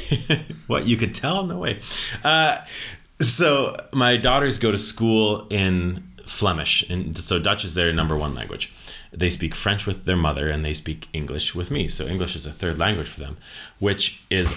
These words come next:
awesome and terrifying that I get to teach them what the English <laughs> language is.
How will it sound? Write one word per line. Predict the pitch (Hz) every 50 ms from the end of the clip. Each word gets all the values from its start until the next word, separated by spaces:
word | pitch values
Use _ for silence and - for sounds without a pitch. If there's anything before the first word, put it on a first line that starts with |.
| - - -
awesome | 92 104 120 131 - - 87 82
and | 80 78
terrifying | - - 120 127 120 - 92 80 80 80
that | 80 80 80 - -
I | 95 104 104 95
get | 78 90 -
to | - - -
teach | - - - 113 113 - -
them | - 71 73
what | 73 76 78 -
the | 80 -
English | 90 95 82 82 87 -
<laughs> | - - -
language | 127 113 98 92 - -
is. | 101 76 - - -